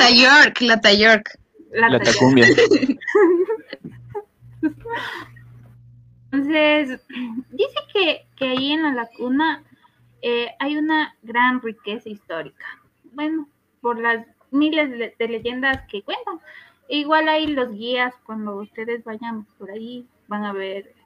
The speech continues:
Speaker 2: un guía. Entonces, los guías empiezan a, a comentar las historias que, que han escuchado de los moradores y creo que por eso dicen que hay una gran riqueza histórica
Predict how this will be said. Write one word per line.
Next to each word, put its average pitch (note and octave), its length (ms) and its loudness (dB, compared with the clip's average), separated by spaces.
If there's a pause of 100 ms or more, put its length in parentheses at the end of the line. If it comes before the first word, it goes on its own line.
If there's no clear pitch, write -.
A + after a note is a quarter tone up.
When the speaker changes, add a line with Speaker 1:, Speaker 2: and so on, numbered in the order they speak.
(280)
Speaker 2:
un A#3+ 140 -6
guía. C#4+ 300 -2
Entonces, A3+ 440 -6 (380)
los B3+ 160 4
guías C#4+ 260 2
empiezan A#3 460 -2
a, G#3+ 220 -6
a A3 120 -2
comentar G#3+ 540 -2
las A3+ 160 -2
historias G#3+ 600 -6
que, - 340 -12 (880)
que F#4+ 100 2
han G#4 100 0 (100)
escuchado F4+ 560 -2
de C#4 80 0
los A#3+ 200 -2
moradores A#3 640 -4
y A#3 80 -10
creo C4+ 220 -6
que C4+ 100 -6
por A#3+ 200 -6
eso B3+ 240 -4
dicen B3 400 -6
que A#3+ 120 -10
hay A#3+ 140 -4
una A#3+ 320 -8 (220)
gran A#3 340 0
riqueza A3+ 420 -10
histórica G#3+ 760 -8